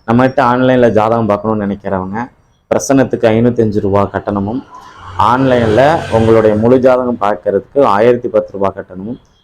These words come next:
வெளிநாடுகளை சார்ந்தவர்கள் நம்மகிட்ட ஜாதகம் பார்க்கறதுக்கு மூணாயிரத்தி முப்பது ரூபா கட்டணத்திலும் நம்மகிட்ட ஜாதகம் பார்க்கலாம். ஓகேங்களா? சரி, இப்போ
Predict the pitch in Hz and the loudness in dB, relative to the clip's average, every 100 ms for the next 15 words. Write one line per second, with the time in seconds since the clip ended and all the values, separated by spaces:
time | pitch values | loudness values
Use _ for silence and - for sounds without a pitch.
0 | _ 104 117 135 131 120 113 107 104 101 | _ 2 4 4 4 4 4 4 2 0
1 | 101 104 101 101 92 107 131 107 104 101 | -2 -2 0 0 2 0 -2 -6 -8 -4
2 | 127 113 85 101 107 104 95 92 95 131 | -2 -2 -2 -2 -2 -4 -6 -8 -10 -10
3 | - _ _ _ 117 120 117 107 101 - | -10 _ _ _ 0 0 0 -4 -10 -6
4 | 98 98 95 98 92 85 113 127 98 95 | -2 -2 -4 -8 -10 -6 -6 -4 -6 -4
5 | 101 95 95 98 82 80 - 82 120 262 | -4 -2 -2 -4 -8 -12 -10 -4 -4 -6
6 | _ _ _ _ _ _ _ - 123 120 | _ _ _ _ _ _ _ -6 -4 0
7 | 107 117 95 78 - _ _ _ _ - | 0 0 0 -6 -18 _ _ _ _ -20
8 | - _ - 110 85 73 _ _ _ - | -20 _ -4 0 0 -4 _ _ _ -6
9 | 120 - | -4 0